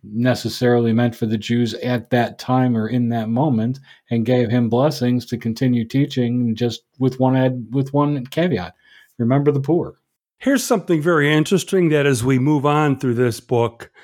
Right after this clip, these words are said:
Speaker 2: and in a couple other books unfolds. They gave, there's another place that said they gave him the right hand of fellowship. And yet when he went out and left him, they immediately started to badmouth him. Okay. And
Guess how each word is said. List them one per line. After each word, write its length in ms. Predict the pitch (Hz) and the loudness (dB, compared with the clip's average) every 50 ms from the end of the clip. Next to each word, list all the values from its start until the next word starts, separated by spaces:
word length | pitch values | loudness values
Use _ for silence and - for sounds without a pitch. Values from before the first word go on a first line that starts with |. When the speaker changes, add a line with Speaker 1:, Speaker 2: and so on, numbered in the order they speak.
| - - - _ _ | -20 -20 -20 _ _
Speaker 2:
and 160 | - 151 143 | 0 2 2
in 140 | 135 131 127 | 4 4 2
a 80 | 123 113 | 2 2
couple 320 | - 151 135 - 127 127 | 2 -2 0 0 2 2
other 220 | 131 143 139 139 | 2 2 2 0
books 340 | 120 107 113 117 113 - - - - | 0 0 -4 -4 -4 -6 -14 -10 -4
unfolds. 1080 | - 156 156 147 139 135 117 - - 156 147 143 143 123 113 76 69 67 117 110 - _ - - - _ _ - - - - _ | 0 0 2 2 2 0 -2 -2 0 0 2 2 2 0 0 -4 -6 -10 -12 -16 -18 _ -20 -20 -20 _ _ -20 -20 -20 -8 _
They 140 | - 143 143 | 0 0 0
gave, 340 | 123 143 160 175 180 170 175 | 2 0 2 2 2 0 0
there's 280 | 165 151 156 151 127 | 0 0 0 2 2
another 240 | 156 160 165 156 165 | 2 2 2 2 0
place 340 | 160 - - 143 143 120 - | -4 -2 0 0 0 0 -2
that 140 | 139 117 - | -6 -6 -6
said 280 | - - 135 135 123 | -2 0 0 0 2
they 140 | 113 131 127 | 2 0 0
gave 420 | 117 110 107 135 143 147 143 135 123 | 0 -2 -2 0 2 2 2 0 0
him 360 | 120 135 147 143 131 127 123 | 0 0 2 2 2 0 2
the 120 | 123 123 | 2 0
right 320 | 117 113 123 127 131 131 123 | 2 2 2 2 2 0 0
hand 260 | 113 123 127 123 120 | 0 0 0 2 0
of 100 | 117 110 | -2 -6
fellowship. 800 | - - 135 123 123 123 120 113 101 - - 127 - - _ - - _ _ _ _ _ _ _ _ _ | -4 -2 0 2 2 2 0 0 -2 -6 -10 -10 -12 -14 _ -20 -20 _ _ _ _ _ _ _ _ _
And 200 | 139 135 135 131 | -2 0 0 2
yet 200 | 139 151 151 147 - | 0 0 -2 -4 -4
when 180 | 135 139 139 139 | -2 0 0 2
he 100 | 135 131 | 0 0
went 280 | 123 135 156 160 160 | 0 0 0 2 2
out 260 | 160 156 151 147 135 | 2 2 2 2 2
and 200 | 135 131 123 123 | 2 0 2 2
left 360 | 123 139 160 190 - - _ - | 2 2 0 -2 -2 -6 _ -6
him, 540 | 131 120 117 113 113 110 113 113 113 113 _ _ _ _ _ _ _ _ | -4 -4 -4 -4 -4 -6 -6 -8 -10 -14 _ _ _ _ _ _ _ _
they 140 | - 139 135 | -2 0 0
immediately 520 | 131 120 123 127 131 127 127 131 131 131 117 | 2 2 2 2 2 0 0 -2 -2 -4 -6
started 420 | - - 135 123 117 113 104 98 | -4 -4 -4 -2 -2 -4 -6 -8
to 60 | 104 | -8
badmouth 640 | 101 107 110 127 165 156 123 110 101 113 113 - - | -6 -2 0 0 0 0 -2 -6 -8 -8 -12 -14 -14
him. 220 | - 147 - 156 - _ _ _ _ _ _ _ _ _ | -14 -14 -14 -16 -20 _ _ _ _ _ _ _ _ _
Okay. 420 | 135 120 110 - - 127 131 135 131 - - - - - | -4 -4 -2 0 2 4 4 4 2 -4 -12 -14 -10 -2
And 240 | 170 160 151 147 | 0 0 0 0